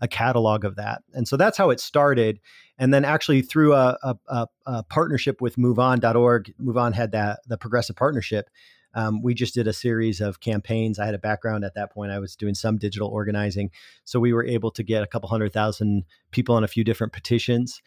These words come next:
And then through those petitions, literally my board,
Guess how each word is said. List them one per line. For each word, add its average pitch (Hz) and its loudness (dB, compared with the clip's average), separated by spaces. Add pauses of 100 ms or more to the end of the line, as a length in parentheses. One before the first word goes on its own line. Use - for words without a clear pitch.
(360)
And 117 2
then 113 2
through 135 0
those 117 2
petitions, 113 -2 (100)
literally 151 4
my 120 0
board, 123 0